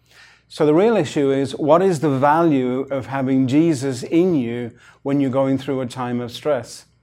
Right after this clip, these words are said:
Well, the last time I checked, Jesus was the Prince of Peace. So what if the real issue is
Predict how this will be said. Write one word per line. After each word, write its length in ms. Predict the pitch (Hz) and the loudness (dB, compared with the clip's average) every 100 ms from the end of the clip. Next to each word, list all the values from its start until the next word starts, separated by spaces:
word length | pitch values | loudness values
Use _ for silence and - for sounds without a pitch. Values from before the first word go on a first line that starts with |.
| _ _ _ _ _ _ | _ _ _ _ _ _
Well, 380 | - 147 147 147 | 2 4 4 2
the 140 | - 151 | 0 2
last 280 | 185 185 | 2 2
time 240 | - 202 180 | -2 0 2
I 120 | 156 | 0
checked, 600 | 127 - 180 131 - - - 139 | -4 0 0 0 -4 -14 -8 -2
Jesus 580 | 139 190 156 143 131 | 0 2 0 -4 -4
was 200 | 143 135 | -4 -4
the 100 | 110 | -4
Prince 400 | 127 147 135 120 | -8 -4 -4 -4
of 140 | 127 117 | -8 -8
Peace. 500 | - 151 113 - - _ _ _ _ _ | -4 -4 -4 -12 -18 _ _ _ _ _
So 160 | - 160 | -6 2
what 140 | 151 | 4
if 160 | 190 180 | 4 2
the 120 | 160 | 0
real 500 | 139 139 190 214 165 147 | 2 4 4 4 2 -2
issue 420 | 135 - 123 113 | -4 -6 -6 -4
is 300 | 117 120 | -4 -8